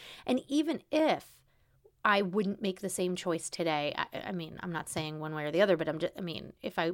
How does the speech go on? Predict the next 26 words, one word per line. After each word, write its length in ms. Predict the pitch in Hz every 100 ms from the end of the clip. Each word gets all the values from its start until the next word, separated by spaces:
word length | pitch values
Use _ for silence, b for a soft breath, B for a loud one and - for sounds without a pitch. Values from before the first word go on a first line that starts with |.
| -
wasn't 300 | 190 196 240
going 140 | 214
to 60 | 190
make 120 | 170
the 80 | 175
same 160 | 185 165
choice 240 | 170 156
today, 240 | - 175
I 60 | 160
certainly 320 | - 175 190
don't 220 | 175 156
want 160 | - 170
to 60 | 175
take 200 | - -
that 100 | -
choice 220 | 180 175
away 140 | 170
from 160 | 156 - -
anybody. 560 | 180 170 - - - - B B B -
And 100 | 202
the 60 |
fact 240 | 196 190 -
that 60 |
we're, 180 | 233 202 - 220 185 -
we're, 180 | 208 185 -
we're 220 | 269 233